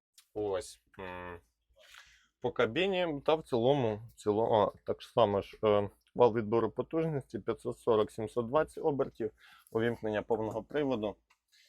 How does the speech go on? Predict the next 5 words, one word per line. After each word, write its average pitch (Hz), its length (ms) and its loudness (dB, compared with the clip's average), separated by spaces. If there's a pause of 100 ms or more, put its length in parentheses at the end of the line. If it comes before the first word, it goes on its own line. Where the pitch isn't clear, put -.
(340)
і, 127 260 -2 (1500)
і 131 240 0
ось 120 380 -4
блокування 110 680 -2
диференціалу. 104 880 -2